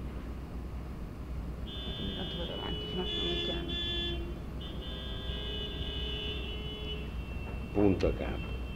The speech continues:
Speaker 2: Questo intendimento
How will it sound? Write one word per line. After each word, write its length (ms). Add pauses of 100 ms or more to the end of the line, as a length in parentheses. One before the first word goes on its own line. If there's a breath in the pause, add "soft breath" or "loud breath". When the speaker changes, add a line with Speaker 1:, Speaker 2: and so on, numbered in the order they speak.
(540)
Speaker 2:
Questo 380
intendimento 1160